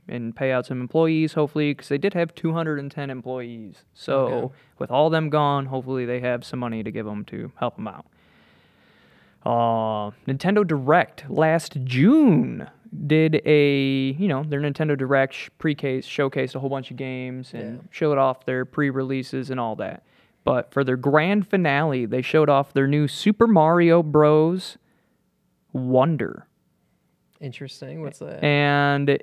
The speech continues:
Speaker 1: it looked really interesting. They're moving away from their standard, it's like their two D side-scrolling Mario games, but they're
Speaker 2: Yeah.
Speaker 1: moving away from the standard two D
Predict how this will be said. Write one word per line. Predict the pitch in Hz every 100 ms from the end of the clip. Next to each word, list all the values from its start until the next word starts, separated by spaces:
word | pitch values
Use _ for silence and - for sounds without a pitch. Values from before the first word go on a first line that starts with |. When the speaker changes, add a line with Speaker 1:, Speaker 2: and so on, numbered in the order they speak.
| -
Speaker 1:
it | 180 -
looked | 185 214 -
really | 240 214
interesting. | 208 147 - 127
They're | 131
moving | 151 214 240 226
away | 202 180 185
from | 196 175
their | 160
standard, | 156 - 156 160 160
it's | 160 147 - - -
like | 185 202
their | 214 - - _ _ _ _
two | - 247
D | 214
side-scrolling | 208 196 160 151 - 165 147 143 139
Mario | 135 135 135 127
games, | 120 113 120
but | - 127
they're | 135
Speaker 2:
Yeah. | 143
Speaker 1:
moving | 185 202 208
away | 147 143 147
from | - 135
the |
standard | 131 - 139 135 120 -
two | - 165
D | 147 135 127 117